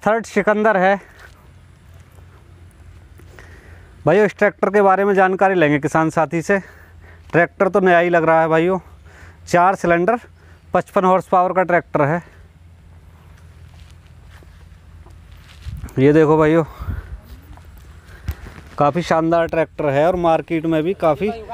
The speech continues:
जलवा बिखेरे हुए हैं। इस ट्रैक्टर का कोई तोड़ नहीं है भाइयों, अपने segment में सबसे ज़्यादा बिकने वाला tractor है पचपन एचपी category में। और अभी फ़िलहाल ना, इसके पीछे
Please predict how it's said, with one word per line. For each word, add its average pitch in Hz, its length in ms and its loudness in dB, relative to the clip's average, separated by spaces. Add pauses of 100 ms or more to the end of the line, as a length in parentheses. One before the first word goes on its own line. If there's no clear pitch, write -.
(280)
जलवा 175 380 0
बिखेरे 170 360 2
हुए 160 260 4
हैं। 170 220 2
इस - 140 -4
ट्रैक्टर 175 340 -2
का 170 140 -6
कोई 185 160 -2
तोड़ 175 280 2
नहीं 165 220 4
है 151 60 0
भाइयों, 143 320 0 (400)
अपने 170 260 2
segment 170 500 2
में 180 100 0
सबसे 180 300 -2
ज़्यादा 170 260 2
बिकने 165 240 0
वाला 165 240 2
tractor 151 420 -4
है 143 160 -6 (220)
पचपन 160 300 -2
एचपी 156 320 -2
category 139 480 0
में। 147 160 -6 (920)
और 180 80 2
अभी 175 320 2
फ़िलहाल 175 360 0
ना, 202 120 -2
इसके 202 260 -4
पीछे 196 340 -4